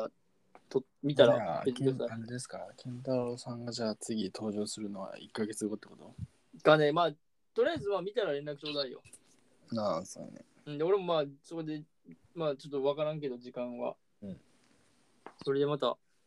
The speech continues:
Speaker 1: 撮れそうだったら、撮ってきゃいいじゃないですかね。ちょっとだから僕がちょっと、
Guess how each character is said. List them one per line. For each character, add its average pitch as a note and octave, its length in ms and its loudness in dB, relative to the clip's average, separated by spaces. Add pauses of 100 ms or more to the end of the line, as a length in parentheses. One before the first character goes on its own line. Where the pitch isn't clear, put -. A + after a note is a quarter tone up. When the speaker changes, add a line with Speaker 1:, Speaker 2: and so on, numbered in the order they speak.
(280)
Speaker 1:
撮 - 120 -2
れ C3+ 220 10
そ D#3+ 180 2
う - 20 4
だ A#2+ 80 4
っ - 80 0
た A2 120 -4
ら、 G2+ 140 -4 (1500)
撮 B2 120 -10
っ - 20 -12
て - 140 -8
き A#2+ 80 -2
ゃ A2 40 0
い A2+ 60 -2
い - 20 -6
じ A#2 60 -10
ゃ G#2 40 -8
な C#2+ 60 -8
い - 20 -12
で - 40 -14
す - 80 -18
か - 80 -10
ね。 - 200 -16 (960)
ち - 60 2
ょ E3+ 40 6
っ E3 40 4
と - 0 -
だ D3+ 140 12
か C#3+ 60 12
ら C3+ 120 8
僕 C#3 280 2
が D3+ 180 6
ち - 120 -14
ょ - 20 -18
っ - 20 -14
と、 C3+ 80 -10